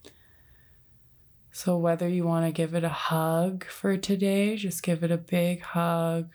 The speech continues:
"I love you. I'm so sorry that I haven't been here with you yet.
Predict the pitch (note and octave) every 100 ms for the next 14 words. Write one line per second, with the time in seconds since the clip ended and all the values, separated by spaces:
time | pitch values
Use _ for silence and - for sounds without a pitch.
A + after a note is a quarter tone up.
0 | - F3 F3 E3+ E3+ F3 E3+ F3+ F3+ F3
1 | F3+ F#3 F#3 - _ _ _ _ _ -
2 | - G#3 F#3 F#3+ - F#3+ F#3 F#3 - F3+
3 | F3 F#3 F3+ G3 F#3 E3+ F3+ F#3 F3+ F3+
4 | F3 E3+ F3+ F#3+ F3+ F#3 F3 F3 F#3+ F#3+
5 | F#3